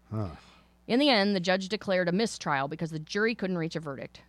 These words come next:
Speaker 2: Jurors told reporters they were deadlocked on a ten to two vote for acquittal. Although Bobby wasn't convicted and wasn't going to prison for the rest of his life, he wasn't satisfied. His widow says, "We were devastated. We wanted it to be what it should have been, which was not guilty, because he did not murder Don Hudson. He killed him in self-defense."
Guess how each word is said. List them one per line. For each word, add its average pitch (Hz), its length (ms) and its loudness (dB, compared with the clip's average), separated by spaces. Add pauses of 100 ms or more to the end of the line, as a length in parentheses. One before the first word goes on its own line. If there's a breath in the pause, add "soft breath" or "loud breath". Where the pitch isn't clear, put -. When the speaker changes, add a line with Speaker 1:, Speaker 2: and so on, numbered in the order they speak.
Speaker 2:
Jurors 185 520 0
told 170 200 -2
reporters 160 380 -6
they 165 100 0
were 156 100 -2
deadlocked 185 440 0
on 160 100 -2
a 147 60 -4
ten 226 260 -4
to 233 40 -2
two 226 220 -6
vote 185 180 -2
for - 200 -6
acquittal. - 540 -2 (840 soft breath)
Although 220 400 4
Bobby 233 300 4
wasn't 196 320 -2
convicted 175 720 -4
and 170 180 -2
wasn't 214 340 -2
going 175 200 0
to 165 80 -6
prison 185 260 -6
for 170 100 -10
the 165 80 -6
rest 151 160 -8
of 165 60 -12
his 143 100 -8
life, 143 300 -4
he 175 140 -8
wasn't 160 280 -6
satisfied. - 680 -14 (500 soft breath)
His 165 220 -2 (160)
widow 175 300 0
says, 147 260 -4
"We 208 140 -4
were 247 100 0
devastated. 147 580 -4
We 170 120 -2
wanted 226 240 0
it 233 100 -2
to 226 80 -4
be 202 140 -2
what 208 120 -2
it 208 80 -6
should 214 220 -4
have 202 80 -6
been, 151 340 0
which 147 140 -6
was 151 100 -6
not 160 220 -4
guilty, 147 260 -6
because 151 240 -8
he 156 80 -6
did 156 140 -2
not 202 220 2
murder 196 200 -2
Don 170 200 0
Hudson. 156 340 -4
He 160 80 -4
killed 190 200 -4
him 214 60 -2
in 208 80 -2
self-defense." - 720 -10